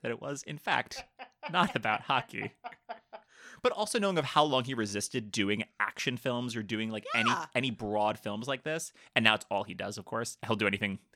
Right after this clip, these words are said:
Speaker 1: he can get paid to do.
Speaker 2: Yeah, he's like,
Speaker 1: Grindelwald.
Speaker 2: yeah, he's like, "You know what? I'm gonna go live in France." But, like, be-, but that's partially he can do that because
Speaker 1: Yeah.
Speaker 2: he spent so many years building himself up as a prestige actor, you know?
Speaker 1: Well, he built, now he's just built himself a castle out of all of his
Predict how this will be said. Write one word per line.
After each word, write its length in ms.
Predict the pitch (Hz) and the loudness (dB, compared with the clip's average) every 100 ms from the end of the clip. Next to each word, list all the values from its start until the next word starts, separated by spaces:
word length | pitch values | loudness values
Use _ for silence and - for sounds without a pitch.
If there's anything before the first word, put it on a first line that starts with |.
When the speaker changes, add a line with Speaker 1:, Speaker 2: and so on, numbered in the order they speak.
| - | -8
Speaker 1:
he 80 | |
can 160 | 101 104 | -4 -2
get 140 | 101 | -2
paid 180 | - 104 | 0 -2
to 60 | 98 | -2
do. 80 | 107 | -2
Speaker 2:
Yeah, 80 | |
he's 280 | 104 110 _ | -2 -4 _
like, 80 | 113 | -12
Speaker 1:
Grindelwald. 840 | 113 117 120 120 120 120 117 123 113 | 0 2 6 6 8 8 8 4 -2
Speaker 2:
yeah, 100 | 339 | -10
he's 100 | 311 | -12
like, 120 | 330 | -10
"You 60 | 339 | -6
know 80 | 339 | -4
what? 100 | 330 | -4
I'm 100 | 302 | -4
gonna 100 | 262 | -8
go 120 | 214 | -8
live 160 | 175 165 | -8 -10
in 80 | |
France." 440 | 160 160 147 - - _ _ _ _ | -12 -14 -14 -18 -20 _ _ _ _
But, 140 | 403 | -4
like, 260 | 370 381 - | -2 -6 -6
be-, 200 | 294 - - | -12 -12 -20
but 340 | 208 196 247 | -18 -10 -4
that's 200 | 285 285 | -4 -4
partially 460 | - 277 320 311 269 | -6 -4 -4 -6 -10
he 60 | |
can 180 | 214 214 | -10 -12
do 140 | 196 233 | -12 -12
that 160 | 170 | -12
because 280 | 156 180 196 | -14 -16 -2
Speaker 1:
Yeah. 80 | 107 | -2
Speaker 2:
he 80 | - | 0
spent 240 | 202 190 | -4 -8
so 80 | 202 | -8
many 160 | 196 180 | -10 -10
years 180 | 180 | -12
building 320 | 151 180 170 175 | -10 -12 -12 -14
himself 380 | 165 170 160 | -14 -14 -12
up 100 | 175 | -12
as 140 | 175 165 | -12 -12
a 20 | |
prestige 460 | - 180 240 247 147 | -12 -12 -12 -12 -12
actor, 360 | 120 - 147 | -14 -14 -14
you 140 | 156 170 | -12 -12
know? 280 | 151 170 - _ - | -10 -12 -14 _ 2
Speaker 1:
Well, 80 | 143 | 4
he 80 | 104 | 4
built, 180 | 110 | 2
now 160 | 101 110 | 2 0
he's 120 | 107 | 0
just 120 | 101 | -6
built 140 | - 98 | -6 -6
himself 260 | 107 107 | -4 -6
a 60 | - | -6
castle 580 | - - 139 - 117 101 | -8 2 2 4 0 0
out 140 | 95 | -2
of 100 | 101 | -6
all 220 | 82 107 | -6 -6
of 40 | 101 | -4
his 180 | 98 | -6